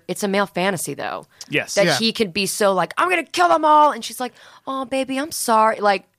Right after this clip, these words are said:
Speaker 3: They,
Speaker 1: no,
Speaker 3: all right.
Speaker 1: I
Speaker 2: She has an insane reaction
Speaker 3: Should
Speaker 2: to
Speaker 3: they,
Speaker 2: that.
Speaker 1: Yeah.
Speaker 3: should they have done, if this was, okay, Obi-Wan, the main character, and you're saying they shipped him and Padme.
Speaker 1: I'm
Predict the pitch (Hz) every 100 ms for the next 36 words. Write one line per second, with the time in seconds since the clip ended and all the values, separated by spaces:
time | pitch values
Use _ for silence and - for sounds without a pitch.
0 | - 170 190 165 156 151 151 180 208 208
1 | 202 190 196 208 180 160 143 - 175 151
2 | 135 135 127 123 - 269 151 165 311 -
3 | 349 - 427 294 277 294 392 415 370 302
4 | 247 247 214 190 - 214 - 262 320 302
5 | 208 214 180 147 185 202 233 196 185 175
6 | 160 165 165 160 135 127 - 120 - _
7 | - 180 180 196 - 214 190 180 170 170
8 | - 208 185 - 190 170 160 156 180 175
9 | 147 139 123